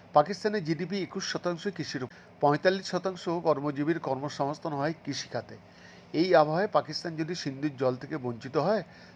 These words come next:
তাহলে তাদের অর্থনীতিতে বড় রকম প্রভাব পড়তে পারে বলে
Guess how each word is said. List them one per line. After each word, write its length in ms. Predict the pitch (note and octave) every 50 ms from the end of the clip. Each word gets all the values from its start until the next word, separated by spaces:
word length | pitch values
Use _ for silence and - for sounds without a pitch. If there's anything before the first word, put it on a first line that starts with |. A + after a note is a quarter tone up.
| - -
তাহলে 280 | - C#3+ C3 D3+ F#3 F#3+
তাদের 260 | - D#3 C#3 D3+ D#3 - -
অর্থনীতিতে 540 | C3 C3 C3 - - D#3 D#3 D3+ D3+ - G3 D3 C3
বড় 120 | C3+ C3 C3+ C3+
রকম 180 | C#3 C#3 F3 F#3 F3+ -
প্রভাব 240 | F3 A#2+ B2 F3 F3+ F3
পড়তে 240 | - C#3+ - - C#3+
পারে 200 | B2 B2 A#2+ B2
বলে 220 | B2+ C#3 D#3 E3+